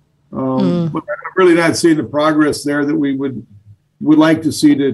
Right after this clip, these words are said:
Speaker 1: to think that we're gonna avoid it. So I guess in, in my mind, I'm, I'm kinda thinking it's, it's gonna happen.
Speaker 2: Hmm. Yeah, so it'll be really interesting to see what happens in December as we have that, that deadline for the,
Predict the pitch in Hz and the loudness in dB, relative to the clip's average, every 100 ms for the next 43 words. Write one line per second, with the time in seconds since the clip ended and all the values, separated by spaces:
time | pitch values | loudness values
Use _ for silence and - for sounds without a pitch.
0 | - 147 151 135 156 135 143 135 117 135 | -2 -2 -2 0 0 2 0 0 0 0
1 | 139 135 123 139 139 143 151 139 110 _ | 2 0 -2 -2 0 0 0 -4 -4 _
2 | _ _ _ - 151 170 170 156 147 143 | _ _ _ -2 2 2 4 2 2 0
3 | 139 - 143 131 107 _ _ _ _ _ | -2 -10 -10 -10 -12 _ _ _ _ _
4 | _ _ 190 160 160 139 160 147 143 107 | _ _ -8 0 0 4 4 4 0 0
5 | 117 - 143 139 123 131 123 143 123 120 | 0 0 -4 -2 -2 -2 -4 -4 -6 -10
6 | _ _ _ _ _ 175 165 151 - - | _ _ _ _ _ -2 -2 -4 -10 -14
7 | - - - 190 185 190 190 190 190 170 | -14 -14 -2 0 0 0 0 0 -2 0
8 | 180 180 117 170 175 165 165 160 156 170 | 0 0 -2 -2 -2 -2 -2 -2 -2 -2
9 | 156 151 156 160 - 160 156 160 151 - | 0 -2 -2 -4 -2 -4 -2 -2 -2 -2
10 | 170 170 151 147 143 147 151 147 147 151 | -2 0 0 0 0 0 -2 -2 -2 -2
11 | 147 147 - _ 151 139 123 151 151 151 | -2 -4 -6 _ -4 -4 -2 -2 0 0
12 | 151 147 156 143 143 | -2 -2 -2 0 -2